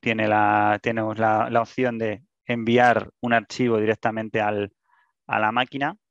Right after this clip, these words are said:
y entonces ahí tendríamos la posibilidad de restaurarlo si el archivo ocupa más de treinta y dos megas, ¿vale? Pues que sepáis que la máquina también tiene la opción de entrar a,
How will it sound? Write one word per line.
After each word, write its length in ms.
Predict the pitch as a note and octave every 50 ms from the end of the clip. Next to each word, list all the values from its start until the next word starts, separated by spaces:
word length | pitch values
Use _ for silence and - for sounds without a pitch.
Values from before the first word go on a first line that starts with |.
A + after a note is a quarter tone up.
| _ _ _
y 160 | - A2+ A2+
entonces 340 | A2 A2 A2 G#2+ A2 - A#2+
ahí 200 | A#2 A2 A2+ G#2+
tendríamos 680 | - A#2 A2 A2 A2 A2+ A2+ A2+ A#2 A#2+ B2+ - -
la 220 | A2 G#2+ G#2+ G#2
posibilidad 520 | G2 A2+ G#2+ - A2+ G#2+ G#2+ G#2+ G#2+ G#2+ G#2+
de 220 | A2+ A#2 A#2 - -
restaurarlo 800 | A2+ A2+ G#2+ - A#2+ A2 A2 A2+ A2+ A#2 A#2+ B2+ B2 B2 A#2+ _ _
si 280 | - - - C3+ C3+
el 120 | C3+ C3 B2+
archivo 440 | B2 A#2+ - - C3+ C3 C3+ C3+ -
ocupa 400 | - A#2 G#2 - B2 A2 - A#2+
más 260 | A#2 A#2 A#2 A#2 A2+ A2+
de 240 | A#2+ A#2+ B2+ - _ _ _ _ _ _ _ -
treinta 340 | A2 A2+ G#2+ G2+ - G2+
y 40 | G2
dos 180 | G2+ G#2 G2+ F#2+
megas, 340 | F#2 F2 - - - - _
¿vale? 220 | - G2+ G#2 A#2
Pues 120 | - - A2
que 80 | A2
sepáis 340 | G2 G#2+ G2+ - G#2 G2+ G2
que 200 | - A2+ G#2+ G#2+
la 120 | G#2+ A2 A2
máquina 380 | A2+ A#2 - - A#2+ B2 A#2+
también 280 | A2+ A#2+ A2+ A#2 A#2 A2+
tiene 160 | A#2+ A2 A2+
la 80 | A2+ G#2+
opción 260 | - - A#2+ A#2 A#2
de 60 | A#2
entrar 320 | A2+ G#2 A2+ A2+ A2+ A2+
a, 260 | A#2+ A2+ A2+ G#2+ G2+